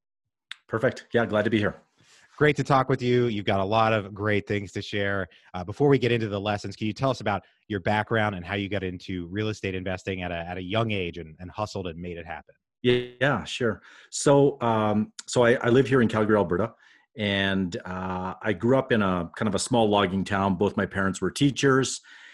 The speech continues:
Speaker 1: and I guess at a young age, I was, I was always interested in, uh, making money, right? I mean, when, w-, you know, I had friends that were business owners, and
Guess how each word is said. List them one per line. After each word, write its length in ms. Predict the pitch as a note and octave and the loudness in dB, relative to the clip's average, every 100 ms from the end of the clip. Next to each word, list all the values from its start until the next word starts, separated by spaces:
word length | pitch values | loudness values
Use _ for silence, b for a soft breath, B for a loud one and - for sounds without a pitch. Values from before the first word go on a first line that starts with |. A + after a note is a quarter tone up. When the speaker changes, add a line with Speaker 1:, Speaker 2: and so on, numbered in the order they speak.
| B _ | B _
Speaker 1:
and 640 | A2+ A2+ A2+ A2 A2 A2 G#2 - | 0 2 4 4 4 2 0 -2
I 60 | |
guess 220 | A#2+ D3 | -2 0
at 60 | B2+ | 2
a 60 | G#2 | 2
young 300 | G#2 A2 G#2 | 2 2 2
age, 260 | G2+ G2+ | 2 2
I 60 | G2 | 0
was, 160 | F#2 F2+ _ _ - | 0 -4 _ _ -8
I 60 | |
was 140 | G#2+ A2+ | -2 2
always 460 | F#3+ E3+ A#2 - _ _ _ _ _ - | 4 4 2 -6 _ _ _ _ _ -2
interested 760 | C#3 - B2 A2+ - A2+ F#2 - | -2 0 2 2 0 -4 -4 -6
in, 560 | A2 G2+ F#2+ F#2 F#2 F2+ _ _ _ - | -4 0 0 0 -2 -6 _ _ _ -14
uh, 300 | F3+ F3+ F3 | -12 -10 -8
making 340 | C3 A#2 G#2 F#2 | -2 -2 0 -2
money, 340 | F#2 E2 D#2+ _ - | -2 -6 -12 _ -4
right? 260 | G2+ G#2+ - | -2 -2 -2
I 40 | |
mean, 200 | G#2+ G#2+ | 0 2
when, 240 | G#2+ G2+ | 4 4
w-, 220 | A#2+ B2+ C3 | 0 -4 -8
you 140 | B2+ | -6
know, 260 | G2 F#2 A2 _ | -6 -6 -10 _
I 120 | B2+ | 0
had 200 | B2+ A#2 | 0 -2
friends 460 | - B2+ A#2+ A#2+ A2+ | -2 0 2 0 -4
that 120 | G2 | -8
were 140 | G2 | -8
business 400 | E2+ D3 C#3 C#3 | -2 -2 -2 -2
owners, 560 | C#3+ C3+ C3 B2+ A#2+ - b b b - | 0 0 2 0 -2 -6 b b b -12
and 720 | G2+ G2 G2 G2 G2 G2 F#2+ | -6 -4 -4 -4 -4 -4 -6